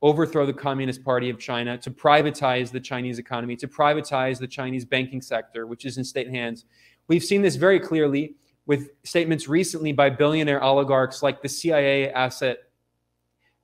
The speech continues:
longtime C I A ally George Soros. You're not allowed to ever say his name, but George Soros has been waging a crusade against Xi Jinping and the Communist Party of China.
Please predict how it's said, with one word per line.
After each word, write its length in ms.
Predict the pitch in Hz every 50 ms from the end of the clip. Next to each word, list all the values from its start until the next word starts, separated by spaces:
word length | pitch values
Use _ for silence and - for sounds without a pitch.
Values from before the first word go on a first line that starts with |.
| - 131 139
longtime 440 | 147 151 160 165 160 170 156 147
C 180 | 139 - - 156
I 60 | 143
A 220 | 139 139 139 143 127
ally 400 | 131 127 127 131 127 123 123 120
George 420 | 117 - 147 151 151 147 131 -
Soros. 640 | - - 147 147 143 127 120 117 117 - - - - _ _ _ _ _
You're 120 | - 143
not 100 | 151 165
allowed 200 | 175 170 165 151
to 60 | 156 147
ever 200 | 143 139 147 139
say 180 | - - 139
his 160 | 131 135 117
name, 400 | 123 131 139 143 135 127 120 117
but 220 | 117 127 120 - - _ _ _ _ _ _ 135
George 280 | - 165 165 165 147
Soros 380 | - - 170 165 165 156 151 -
has 120 | 151 135 -
been 320 | - 151 143 139 135 - - _ _ _ _ 139 131 - _ _ _ _ _ -
waging 420 | 143 139 165 180 - 175 180 180
a 40 | 170
crusade 800 | 180 - - 185 175 - - 202 220 214 156 127 113 - - - _ _ _ _ -
against 480 | 143 139 131 147 151 151 147 - -
Xi 140 | - - 170
Jinping 500 | 151 131 156 147 139 143 143 139 135 135
and 80 | 131 127
the 60 | 127
Communist 400 | 131 131 127 127 123 120 - -
Party 220 | 135 120 120 117
of 80 | 117 113
China. 440 | - - 120 120 120 123 123 120